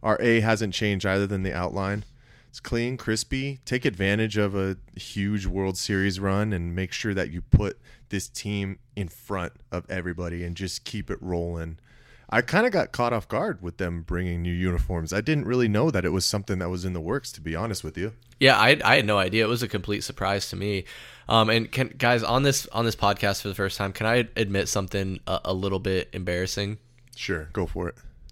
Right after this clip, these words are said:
Speaker 2: All right, so it was the other day. I think I was listening to the radio or something, but I didn't realize that the Diamondbacks logo, Mike, the one that's on your hat with the snake, uh,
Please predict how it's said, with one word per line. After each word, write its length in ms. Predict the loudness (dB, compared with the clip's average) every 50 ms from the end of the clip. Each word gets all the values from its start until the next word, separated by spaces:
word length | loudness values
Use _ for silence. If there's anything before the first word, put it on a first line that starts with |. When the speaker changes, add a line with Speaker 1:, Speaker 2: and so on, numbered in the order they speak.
| -18 -10 -6
Speaker 2:
All 100 | -4 -4
right, 240 | -2 -4 -4 -6 -2
so 260 | 0 2 4 4 4
it 220 | 2 2 2 2 4
was 220 | 4 4 4 4
the 120 | 6 6
other 180 | 8 8 6 6
day. 320 | 6 6 6 6 6 6 4
I 200 | 4 2 2 2
think 140 | 2 2 2
I 40 | 2
was 100 | 2 0
listening 280 | -2 -4 -2 -2 0
to 40 | 0
the 120 | 0 0 -2
radio 380 | -2 -2 -2 -2 -2 -2 -4 -4
or 100 | -4 -6
something, 460 | -6 -6 -6 -6 -6 -6 -6 -6 -4
but 240 | -4 -4 -4 -4 -8 -12 -18 -20 -20 -20 -20 -20 -20 -6
I 200 | -2 0 2 2
didn't 340 | 4 4 4 4 4 0 0
realize 600 | 0 2 4 4 6 6 6 6 6 4 2 0
that 200 | -2 -4 -2 0
the 160 | -2 -2 -2
Diamondbacks 560 | 0 0 0 0 0 0 0 0 0 0 0
logo, 320 | 0 0 0 2 2 2 2
Mike, 200 | 2 0 -2 -2
the 60 | -4
one 140 | -4 -2 -2
that's 160 | -4 -4 -4
on 140 | -4 -4 -4
your 100 | -4 -4
hat 320 | -4 -2 -2 -2 -2 -2
with 180 | -4 -6 -8 -8
the 80 | -8
snake, 560 | -8 -6 -6 -4 -2 -2 -2 -2 -4 -8 -14 -20 -20 -20 -20 -20 -20 -20 -20 -20 -14 -8
uh, 240 | -6 -4 -2 -2 -4